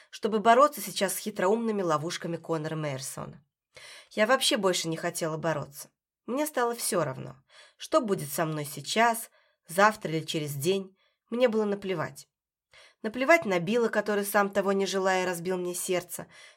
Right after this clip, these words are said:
причинив невероятную боль. Наплевать на Конора, который кружил надо мной сейчас, как стервятник над своей добычей.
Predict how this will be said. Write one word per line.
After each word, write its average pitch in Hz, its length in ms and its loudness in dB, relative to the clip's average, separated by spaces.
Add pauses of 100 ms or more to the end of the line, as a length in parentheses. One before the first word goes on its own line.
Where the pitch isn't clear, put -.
причинив 196 460 -4
невероятную 180 680 0
боль. 160 300 -6 (600)
Наплевать 262 440 2
на 160 100 0
Конора, 214 600 0 (300)
который 220 340 0
кружил 220 400 2
надо 208 240 4
мной 208 180 0
сейчас, 208 420 0
как - 160 -10
стервятник 185 640 0
над 175 140 -8
своей 175 240 2
добычей. 170 680 -6